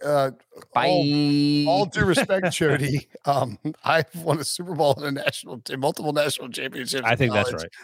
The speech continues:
Speaker 1: I think I'm, I think I'll do the play calling and the decision making
Speaker 3: I
Speaker 1: around
Speaker 3: think
Speaker 1: here.
Speaker 3: you're, I think you're exactly right.
Speaker 1: And then, and then that's where you'd have been the she fires, she fires
Speaker 3: Or as
Speaker 1: Pete, or
Speaker 3: breach, breach notes, he just moonwalks out of the room and he goes on to whatever he's got next lined up.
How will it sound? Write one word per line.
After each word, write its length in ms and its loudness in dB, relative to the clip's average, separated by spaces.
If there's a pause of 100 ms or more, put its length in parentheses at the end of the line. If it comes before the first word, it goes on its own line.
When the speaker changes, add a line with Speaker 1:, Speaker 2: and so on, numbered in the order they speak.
(220)
Speaker 1:
I 140 2
think 180 2
I'm, 380 0
I 100 2
think 160 4
I'll 140 4
do 160 4
the 80 -4
play 180 4
calling 380 2
and 100 -2
the 60 -2
decision 400 0
making 280 -4
Speaker 3:
I 120 2
Speaker 1:
around 80 2
Speaker 3:
think 200 2
Speaker 1:
here. 180 4
Speaker 3:
you're, 60 2
I 60 4
think 180 0
you're 100 0
exactly 300 -4
right. 160 -14 (140)
Speaker 1:
And 140 2
then, 180 2 (100)
and 140 4
then 140 4
that's 340 0
where 100 4
you'd 200 4
have 100 0
been 120 -2
the 220 4
she 220 0
fires, 640 0 (1040)
she 140 -2
fires 260 2
Speaker 3:
Or 80 2
as 120 4
Speaker 1:
Pete, 120 -4 (300)
or 120 2
Speaker 3:
breach, 300 0 (140)
breach 240 2
notes, 240 2
he 80 4
just 180 -2
moonwalks 460 2
out 80 4
of 120 2
the 60 2
room 220 2
and 100 2
he 120 2
goes 280 0
on 160 0
to 80 -2
whatever 280 0
he's 120 -2
got 220 -2
next 260 -8 (200)
lined 260 -2
up. 160 -4